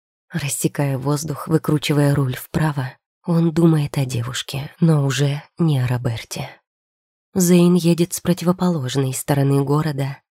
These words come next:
и ему сегодня намного сложнее, чем остальным.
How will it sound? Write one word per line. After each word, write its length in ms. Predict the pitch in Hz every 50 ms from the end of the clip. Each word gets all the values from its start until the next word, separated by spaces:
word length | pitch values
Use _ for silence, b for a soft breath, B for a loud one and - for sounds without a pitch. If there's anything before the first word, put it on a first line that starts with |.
| _ _ _ _ _ _
и 100 | 180 175
ему 300 | 165 160 170 170 175 175
сегодня 420 | - - 165 170 170 165 170 160
намного 360 | 160 156 151 160 160 143 156
сложнее, 640 | - - - 151 147 - 165 151 147 147 147 143 143
чем 260 | - - 151 143 139
остальным. 600 | 131 - - 147 139 139 135 127 123 120 123 135